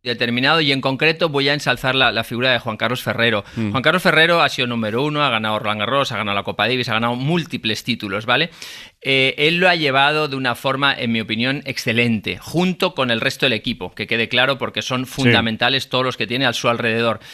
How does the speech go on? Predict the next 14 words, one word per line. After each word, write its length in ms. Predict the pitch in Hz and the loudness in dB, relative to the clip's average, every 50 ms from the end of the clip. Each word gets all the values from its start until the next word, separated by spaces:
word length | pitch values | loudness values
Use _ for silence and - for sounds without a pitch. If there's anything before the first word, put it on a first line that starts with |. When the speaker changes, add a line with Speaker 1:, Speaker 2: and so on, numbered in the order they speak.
| - - - - - - | -20 -20 -20 -20 -14 -6
Speaker 1:
Eh, 220 | - 139 143 143 143 | 0 0 0 2 2
¿qué 100 | 170 160 | 2 2
pasa? 300 | 190 180 - - 143 127 | 2 0 2 0 -2 0
Que 120 | - 127 | 2 2
Alcaraz 540 | 117 117 113 - 123 113 113 127 135 - - 113 117 | 2 2 2 2 2 4 4 2 2 0 -4 -4 -4
va 140 | 110 104 | -4 -2
creciendo, 760 | - 127 120 117 - - 165 175 180 180 170 170 180 180 147 | 0 -2 -2 -2 0 2 2 2 2 0 0 0 -2 -2 0
va 120 | 123 117 110 | 0 0 0
evolucionando, 880 | 107 107 110 110 110 110 - 123 120 139 156 170 170 156 165 185 190 | 0 -2 -4 -4 -4 -4 -2 0 2 2 2 2 2 0 -2 -2 -2
va 160 | 127 110 104 | -2 -4 -4
madurando 680 | 110 110 110 113 123 127 143 151 160 160 160 180 196 - - - - - _ _ | -2 -2 -2 0 2 2 2 2 2 2 0 0 0 -2 -8 -16 -20 -20 _ _
y 80 | - 110 | -2 0
va 160 | 120 127 131 | 0 2 2
queriendo, 540 | - 135 135 143 160 165 165 165 170 165 | 2 0 0 0 0 0 -2 -2 -4 -4